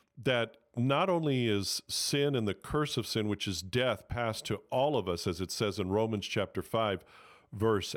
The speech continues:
eight, or as it affirms in Romans five eight, it means, first of all, that people, sinful people, will do sinful, stupid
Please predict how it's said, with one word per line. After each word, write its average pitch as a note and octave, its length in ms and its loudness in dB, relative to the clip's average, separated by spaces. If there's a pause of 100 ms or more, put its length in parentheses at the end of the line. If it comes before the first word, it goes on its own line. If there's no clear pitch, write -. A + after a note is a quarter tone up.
eight, B2 340 -2
or F2+ 120 4
as F2+ 160 0
it F#2 100 0
affirms C3 400 0
in G2 80 -2
Romans F#2 320 0
five F2+ 380 -2
eight, F2 320 -4 (640)
it C#3+ 200 -2
means, D3 340 0
first E3 280 0
of D3+ 120 0
all, A2 140 2
that G#2+ 320 -4
people, B2 460 -4
sinful D#3 540 0
people, F#2+ 580 -2 (220)
will A#2 160 4
do G#2 280 2
sinful, B2+ 800 0
stupid F2+ 800 -4